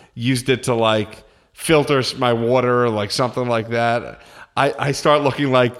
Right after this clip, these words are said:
like, um, ca-, uh, Tom Hanks's Castaway. I'm like, "I don't need to shave anymore. What's the purpose? What's the need? You have to have shaving cream. You have to have a shaver.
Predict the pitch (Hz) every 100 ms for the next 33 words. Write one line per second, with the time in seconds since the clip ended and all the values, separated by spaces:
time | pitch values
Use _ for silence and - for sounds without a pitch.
0 | 117 - 117 117 113 120 110 107 104 107
1 | - - - 92 - 110 107 101 127 117
2 | 127 127 131 110 - 113 117 - 120 123
3 | 123 120 - - - 135 143 208 339 285
4 | 117 104 - - 107 107 107 110 110 120
5 | 170 202 190 202 202 220 208 - - 123
6 | 156 165 190 131 98 98 98 85 123 123
7 | 131 127 139 131 113 85 85 80 80 113
8 | 127 127 127